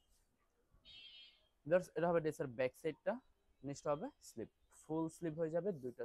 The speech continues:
স্লিপের জন্য অনেকটা fabrics থাকবে। Sailor ওড়নাটা দেখাই দিব আপনাদেরকে। তো এটা হবে সালোয়ারের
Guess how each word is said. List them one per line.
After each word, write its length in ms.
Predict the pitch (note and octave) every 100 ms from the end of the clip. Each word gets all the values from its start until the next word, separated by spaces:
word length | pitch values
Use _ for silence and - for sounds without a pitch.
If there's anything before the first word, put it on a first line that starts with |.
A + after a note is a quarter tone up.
| -
স্লিপের 280 | C#3 C#3 C#3
জন্য 120 | D#3 D#3
অনেকটা 240 | A2 - F#3+ -
fabrics 280 | A#2 G#2+ -
থাকবে। 220 | G#2+ G2+ G2+ _ - - _ _ _ _ - - - _ _ -
Sailor 300 | D#3+ E3 D#3+ C#3+
ওড়নাটা 280 | C3 B2 B2+
দেখাই 220 | C#3 D#3+ D3+
দিব 80 | D#3+ D#3
আপনাদেরকে। 420 | D#3 D#3 D#3 G3+ - _ _ _ _ _ _ _ - - _ _ _ _ _ _ _ _ -
তো 40 | D3
এটা 120 | C#3+ D3
হবে 140 | C#3 -
সালোয়ারের 360 | D3 D3 D3+